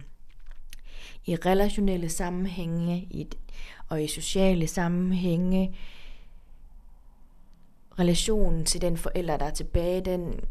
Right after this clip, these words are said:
bliver måske også udfordret, fordi at man er i sorgen på en forskellig måde, og det kan være svært at, at rumme for, for begge parter. Så der er enormt mange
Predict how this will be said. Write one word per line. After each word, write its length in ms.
bliver 160
måske 400
også 200
udfordret, 680
fordi 580
at 340
man 260
er 180
i 120
sorgen 420
på 160
en 100
forskellig 480
måde, 440
og 140
det 120
kan 120
være 100
svært 520
at, 280
at 180
rumme 300
for, 360
for 120
begge 420
parter. 420
Så 120
der 80
er 200
enormt 580
mange 580